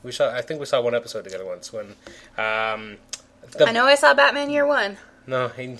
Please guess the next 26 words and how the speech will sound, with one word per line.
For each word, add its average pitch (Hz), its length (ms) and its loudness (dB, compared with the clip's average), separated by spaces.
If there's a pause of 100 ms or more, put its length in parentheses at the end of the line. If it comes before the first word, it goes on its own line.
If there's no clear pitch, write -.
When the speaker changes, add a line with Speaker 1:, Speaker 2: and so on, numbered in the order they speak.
Speaker 1:
he, 139 160 -6 (220)
you 151 80 -10
did 139 140 -2
not 151 200 8
like 170 180 -2
that. 104 320 2 (120)
Speaker 2:
<laughs> - 120 -14
Oh, 196 340 -2
I 170 60 -10
did 175 320 -14
not 180 300 -4
like - 200 -20
that. - 140 -16
Speaker 1:
'Cause 135 100 -4
it 147 40 -2
was 143 120 0
an 135 80 -2
adult. - 460 -2
It 120 80 -18
was, 120 340 -14 (220)
it, 127 260 -12
no 143 460 0
character 135 360 0
was 110 140 -8
a 98 40 -10
hero, 98 340 -8